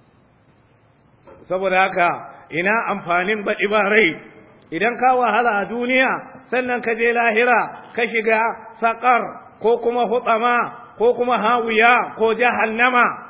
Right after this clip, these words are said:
to me aka yi? Sai an yi ba yi ba kenan, in ji Bahaushe. Saboda haka,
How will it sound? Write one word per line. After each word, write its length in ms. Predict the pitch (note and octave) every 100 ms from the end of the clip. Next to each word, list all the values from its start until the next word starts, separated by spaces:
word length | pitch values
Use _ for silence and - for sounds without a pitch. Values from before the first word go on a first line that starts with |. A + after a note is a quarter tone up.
| -
to 120 | F3 F#3
me 100 | G3
aka 220 | G#3 G3+
yi? 200 | E3 D3+ - - - - - - - - - _ _ _ _ _ _ _ _ _ _ _ _ _
Sai 140 | D3 F#3+
an 160 | G#3+ A3+
yi 60 |
ba 180 | F#3 D3
yi 100 | D#3
ba 120 | E3
kenan, 360 | D#3+ D3 A2+ A2 -
in 120 | D3 D#3
ji 60 |
Bahaushe. 420 | D3+ A#2+ B2+ - F2 - _ _ _ _ _ _ _ _ _ _ - _ _ _ _ _ _ _ _ _ _ D3
Saboda 320 | D#3 D3+ D#3 D#3
haka, 180 | D#3